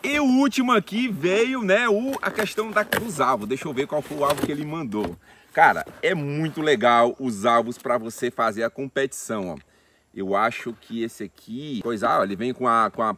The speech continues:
a pecinha aqui, aonde a gente vai em-, botar aqui na lateral. Vem com os parafusos, você encaixa.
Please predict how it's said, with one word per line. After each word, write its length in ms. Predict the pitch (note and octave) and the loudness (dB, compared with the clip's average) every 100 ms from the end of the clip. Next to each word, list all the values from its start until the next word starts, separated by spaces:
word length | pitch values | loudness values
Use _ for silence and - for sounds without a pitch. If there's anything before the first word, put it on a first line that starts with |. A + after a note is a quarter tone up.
| - | -6
a 140 | - | -6
pecinha 420 | G2+ A#2 - B2 A#2+ | -4 -4 -4 -6 -6
aqui, 260 | - G3 A3+ _ - - - | -6 -10 -10 _ -20 -20 -10
aonde 360 | - A2 A#2+ A2 | -6 -4 -4 -2
a 80 | A2 | -2
gente 240 | A2 G#2 | -4 -6
vai 380 | G#2 G2 F#2+ E2+ - | -2 0 0 -4 -10
em-, 180 | G2+ G#2 | -10 -8
botar 360 | F#2 G2 G2 | -4 -4 -4
aqui 160 | G2 - | -6 -8
na 80 | G2+ | -6
lateral. 500 | G#2 A#2+ A#2+ C#3+ D3+ | -6 -4 -4 -4 -4
Vem 220 | G#2+ C3 | -4 -4
com 80 | C3+ | -4
os 80 | B2 | -4
parafusos, 680 | - A#2 A#2 - E3+ G#3 E3 | 0 2 0 -4 -8 -8 -6
você 280 | C#3 - | -8 -4
encaixa. 560 | D3 C3+ - D#3+ G3 | -4 0 2 2 -2